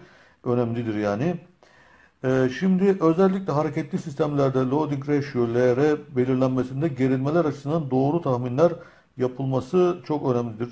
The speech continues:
çok gereklidir. Ee, bunu örneklerle göstereceğim şimdi. Yorulma analizi,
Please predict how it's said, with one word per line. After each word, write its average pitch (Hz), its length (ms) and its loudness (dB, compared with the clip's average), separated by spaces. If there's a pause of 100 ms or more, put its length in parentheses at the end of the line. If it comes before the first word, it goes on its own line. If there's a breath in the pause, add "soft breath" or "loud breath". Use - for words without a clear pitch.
çok 127 180 -6
gereklidir. 131 600 -2 (800 loud breath)
Ee, 131 160 -2
bunu 156 260 0
örneklerle 151 420 0
göstereceğim 131 520 0
şimdi. 127 320 -8
Yorulma 175 400 4
analizi, 151 600 2